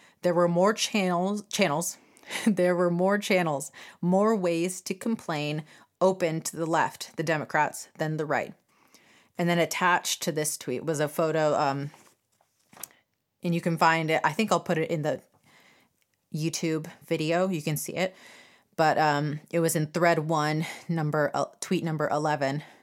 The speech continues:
um, on December second, twenty twenty-two, Taibbi's tweet. Okay. So it shows, like, the financial contributions to Twitter by Democrats compared to the contributions by Republicans. And there's much more money, um, that came from the Democrats.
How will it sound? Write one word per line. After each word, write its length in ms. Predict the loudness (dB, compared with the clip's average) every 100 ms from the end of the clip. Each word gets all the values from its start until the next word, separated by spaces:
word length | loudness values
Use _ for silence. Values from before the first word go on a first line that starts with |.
| _ _ -6
um, 160 | -4 -2
on 120 | -2
December 360 | -2 0 -2
second, 360 | 0 -2 -2 -6
twenty 220 | -4 -4
twenty-two, 540 | -4 -6 -4 -2 -4 -6 -16 -20 -20 _ -4
Taibbi's 460 | -2 -2 -4 -6
tweet. 180 | -6 -4
Okay. 240 | -2 -2 -4 -20 -20
So 160 | -2 0
it 100 | 2
shows, 240 | 2 2
like, 100 | 2
the 80 | 0
financial 540 | 2 2 2 0 -2 -4
contributions 1000 | -2 -4 -4 -6 -4 -4 -2 -2 -4 -6
to 100 | -8
Twitter 340 | -4 0 0
by 240 | 2 2
Democrats 640 | 2 0 0 2 2 2 0
compared 380 | -4 -2 -2 -2
to 80 |
the 80 | -4
contributions 920 | -4 -6 -6 -6 -6 -6 -4 -6 -6
by 500 | -2 0 0 0 -2 -4
Republicans. 580 | -4 -2 -2 0 0 -2 -12 -20 -12
And 140 | -4 -2
there's 180 | -2 0
much 320 | 0 0 0
more 320 | 2 2 0 -6
money, 480 | -6 -4 -2 -2 -6 -10 _ _ _ -12 -2
um, 340 | 0 0 -2
that 160 | -2 -2
came 200 | -2 -2
from 120 | -2
the 80 | 0
Democrats. 600 | 0 0 0 -2 -4 -12